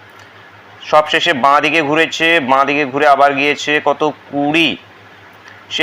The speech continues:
এখন বাড়ি থেকে কত দূরে আছে? এই যে এখান থেকে এই ডিস্টেন্সটা আমাদের বের করতে হবে। তো এই ডিস্টেন্সটা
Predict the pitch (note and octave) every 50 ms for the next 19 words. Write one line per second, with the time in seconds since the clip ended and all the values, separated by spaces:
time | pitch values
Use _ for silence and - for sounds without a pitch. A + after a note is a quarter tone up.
0 | D#3+ E3 F3+ F#3 E3+ D#3 D#3 - - F3 F3 - E3 D#3 D3+ D#3 E3+ E3+ F3 F3
1 | E3+ - E3 E3+ F3 F3+ - - - - - - - - - - - - - -
2 | - - - - - - - - - - - - - - - - - - - D3
3 | C3+ C3 D3+ C#3 D3 D3 C#3 C#3+ C#3+ C#3+ C#3+ C3 C3+ B2 - C#3+ C#3 C3 - C3+
4 | C3 B2+ A#2+ A#2+ A2+ A#2+ A2 G2+ A2 - - G#2 F#2 E2 F2 F#2+ - - - -
5 | - - - - - - - - - - C3+ D3 C#3+ D#3 - - E3 E3 - -